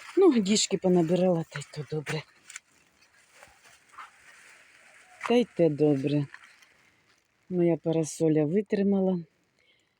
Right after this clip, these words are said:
Блискало, гриміло, але не сильно такий шквальний був. Вітер був, але не сильно шквальний, я ж кажу,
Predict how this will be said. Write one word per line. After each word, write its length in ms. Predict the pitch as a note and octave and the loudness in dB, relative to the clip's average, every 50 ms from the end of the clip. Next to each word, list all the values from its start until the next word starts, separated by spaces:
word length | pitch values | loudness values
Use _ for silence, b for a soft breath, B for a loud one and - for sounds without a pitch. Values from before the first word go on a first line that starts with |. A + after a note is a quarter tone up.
| _ _ _ _ _ _ _ - | _ _ _ _ _ _ _ -10
Блискало, 720 | E3 D#3+ F3+ G#3+ B3+ A#3+ - - - - F#3 F3+ F3 E3+ | -4 -2 2 2 2 2 0 -4 -2 0 2 2 2 2
гриміло, 720 | D#3 D#3 D#3+ E3+ E3+ E3+ F#3 G#3 A#3 A3 G3 F#3 F3+ E3+ D#3+ _ _ - - - | 0 0 0 2 2 4 4 4 2 2 2 0 0 -2 -4 _ _ -20 -10 -4
але 280 | - - C4 A#3+ G#3+ F3+ E3 E3 E3 | -2 0 2 2 2 0 -2 -2 -2
не 160 | E3+ F#3+ F#3 | 0 0 -2
сильно 440 | E3 - - - D#3+ C#3+ C#3+ C#3 C3 | -2 -2 -2 0 2 2 2 2 0
такий 320 | - - C3 - - C#3 C3+ | -2 -4 -8 -6 -4 -6 -6
шквальний 640 | - - - - C#3+ C#3+ C3+ B2+ B2+ B2+ B2+ - _ _ b b b b b b b b b b b b _ _ - | -6 -8 -10 -6 -4 -2 -2 -2 -4 -4 -6 -8 _ _ b b b b b b b b b b b b _ _ -14
був. 300 | D3 C#3 C#3+ C#3 B2+ B2+ | -10 -6 -6 -6 -6 -6
Вітер 540 | C3 D#3 F3+ G#3 E4 G4 - - C#4+ B3+ A3+ | -10 -12 -6 -2 -2 -2 0 0 -2 -2 -2
був, 260 | F#3+ G3 A3 A3 G3 | -2 -2 -2 -2 0
але 160 | G3 F3+ F3 | 0 0 0
не 160 | E3+ F3 F3 D#3+ | 2 0 0 -2
сильно 340 | - - D3+ D3+ D3+ D3 | -4 -10 -8 -6 -6 -6
шквальний, 560 | C#3 - - - - C3 C#3 C3+ C3 C#3 C#3+ C#3+ | -8 -10 -14 -16 -16 -14 -12 -10 -10 -10 -10 -10
я 60 | C#3 | -10
ж 160 | - - - | -12 -14 -14
кажу, 340 | - D3 C#3+ C3+ C3 C3+ | -10 -10 -10 -10 -12 -14